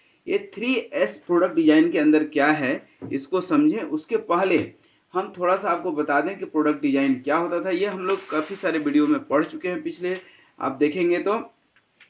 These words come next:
अब इसमें प्रोडक्ट का हमने बताया था कि प्रोडक्ट जो है, whatever, uh, the things which are used to make the, uh, life comfortable to human being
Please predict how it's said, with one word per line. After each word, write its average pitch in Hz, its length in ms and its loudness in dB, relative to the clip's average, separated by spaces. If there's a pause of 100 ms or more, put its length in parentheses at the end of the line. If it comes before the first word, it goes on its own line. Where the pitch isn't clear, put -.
(680)
अब 175 160 0
इसमें 196 380 -4 (360)
प्रोडक्ट 180 300 6
का 185 80 4
हमने 180 240 0
बताया 160 360 4
था 185 200 2 (300)
कि 156 60 0
प्रोडक्ट 160 440 4 (400)
जो 156 200 -2
है, 185 260 0 (360)
whatever, 202 460 4 (460)
uh, 139 180 4
the 147 160 4 (100)
things 196 440 -8 (140)
which 180 240 -6 (140)
are 147 440 4 (220)
used 170 520 2
to 170 180 4
make 165 340 4
the, 165 320 4 (880)
uh, 120 280 0
life 156 440 2
comfortable 156 880 2 (720)
to 151 100 4
human 175 380 2
being 131 380 6